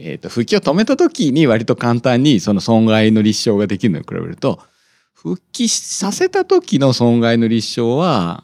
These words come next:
自殺した場合を除いては難しいと思いますけどね。あの、治療なんかを考えても、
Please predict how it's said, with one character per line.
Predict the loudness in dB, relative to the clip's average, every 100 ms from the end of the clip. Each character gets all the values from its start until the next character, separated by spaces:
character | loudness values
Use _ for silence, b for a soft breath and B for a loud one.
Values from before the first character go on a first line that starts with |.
| -16
自 | -8 -4
殺 | -2 0 0
し | -2
た | -2 -2
場 | 0
合 | 2 4 4
を |
除 | 4 2 2
い | 0
て | 0
は | 0
難 | -2 -4 -8
し | -4 -6
い |
と | -6
思 | -14
い |
ま | -14
す | -18
け |
ど | -20 -18
ね。 | -18 _ _ _ _ -8
あ | -6
の、 |
治 | -2 0
療 | 4 4
な | 2
ん |
か | 0
を | -4
考 | -4 -2 0
え | -2
て | -2
も、 | 0 0